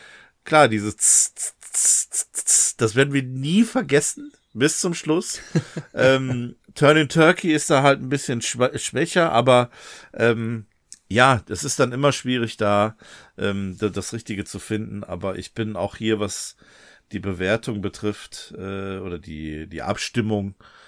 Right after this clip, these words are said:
Speaker 1: ähm, gehe ich, äh, durchaus konform mit. Das, äh, Evil Morty Theme orchestral. Ich habe jetzt gerade mal geguckt, es gibt tatsächlich, äh,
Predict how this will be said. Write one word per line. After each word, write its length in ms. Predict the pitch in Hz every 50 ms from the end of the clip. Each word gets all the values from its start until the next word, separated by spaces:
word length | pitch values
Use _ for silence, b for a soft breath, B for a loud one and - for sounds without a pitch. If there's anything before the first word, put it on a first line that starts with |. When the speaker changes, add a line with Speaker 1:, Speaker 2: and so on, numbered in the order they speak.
| B B B -
Speaker 1:
ähm, 560 | 98 98 98 95 95 95 92 90 90 92 98 _ -
gehe 180 | 95 98 95
ich, 200 | 90 - - -
äh, 400 | - - 92 90 90 90 90 87 87 92 95
durchaus 320 | - 98 90 101 90 -
konform 520 | - - 85 85 - - - 87 87 87 90
mit. 280 | 87 85 - - - _ -
Das, 340 | 82 - - - - - - -
äh, 280 | 85 78 78 78 78 85 - _ _ _ -
Evil 260 | 113 117 113 117 110
Morty 540 | 110 110 110 120 135 131 - - 120 117 107
Theme 680 | - - - 127 131 135 135 135 135 135 127 123 -
orchestral. 760 | - 107 113 - - 113 104 - - - 92 101 104 110 110
Ich 120 | 107 - 123
habe 140 | 104 -
jetzt 100 | 98 -
gerade 220 | - - 104 95 98
mal 100 | 98 92
geguckt, 340 | 92 90 - 110 110 - -
es 140 | 98 - -
gibt 160 | 110 101 -
tatsächlich, 540 | - 101 90 - 107 98 - 104 95 - -
äh, 300 | - 90 92 95 92 92